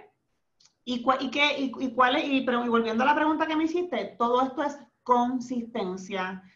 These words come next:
saber para dónde vas, estar claro cuál es tu meta, ¿ok? Y no estar dando tumbos para que no pierdas el tiempo, no gastes dinero en cosas que no debes,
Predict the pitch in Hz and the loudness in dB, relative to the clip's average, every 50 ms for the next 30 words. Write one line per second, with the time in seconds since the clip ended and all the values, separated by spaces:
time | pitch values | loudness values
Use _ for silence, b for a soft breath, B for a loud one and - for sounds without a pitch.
0 | B B _ - 202 185 185 196 196 196 - 226 214 226 226 220 226 226 226 226 | B B _ 0 2 2 2 0 -2 0 2 4 4 4 4 4 2 2 2 2
1 | 240 233 190 175 175 175 - - - - 226 - - - 214 214 214 226 226 226 | 0 0 0 0 0 0 -2 -6 -12 -12 -12 -8 -4 -2 -2 -2 0 2 4 4
2 | 226 233 233 - 208 196 196 202 214 233 262 262 226 185 170 165 - 175 190 262 | 4 4 2 0 0 0 0 -2 -4 -4 -4 -4 -2 -4 -4 -6 -6 -6 -6 -6
3 | 277 - _ _ _ _ _ _ _ _ _ _ _ _ _ _ _ - 170 - | -8 -10 _ _ _ _ _ _ _ _ _ _ _ _ _ _ _ -16 -12 -8
4 | 196 202 202 220 247 262 269 - _ _ _ - 233 226 220 220 220 214 262 226 | -4 -2 -2 -2 -2 -6 -8 -10 _ _ _ -4 -2 0 0 0 0 -2 -2 0
5 | - 247 247 247 247 247 247 247 240 240 247 247 254 247 233 196 196 196 202 202 | 0 0 0 2 2 2 2 2 0 0 0 0 0 0 0 0 0 -2 -4 -6
6 | - - - _ _ - 220 214 - 226 240 240 262 269 269 285 285 277 294 294 | -10 -16 -20 _ _ -4 -2 -2 -2 0 -2 -2 -2 -2 -2 -4 -4 -2 0 0
7 | 294 294 269 247 - 247 247 247 247 233 233 226 226 226 220 220 208 - 233 - | 0 0 -2 -4 -6 -6 -4 -4 -4 -2 0 0 0 2 2 2 2 0 0 0
8 | - 247 247 262 233 226 226 226 226 226 226 226 220 220 214 247 240 233 247 247 | -6 -6 -6 -4 -2 0 0 0 0 -2 -2 -2 -4 -6 -6 -6 -8 -6 -4 -2
9 | 226 226 220 196 185 185 180 180 185 185 185 190 202 202 - | -2 -2 -2 -2 -2 -2 -2 -2 -2 -4 -4 -6 -8 -10 -14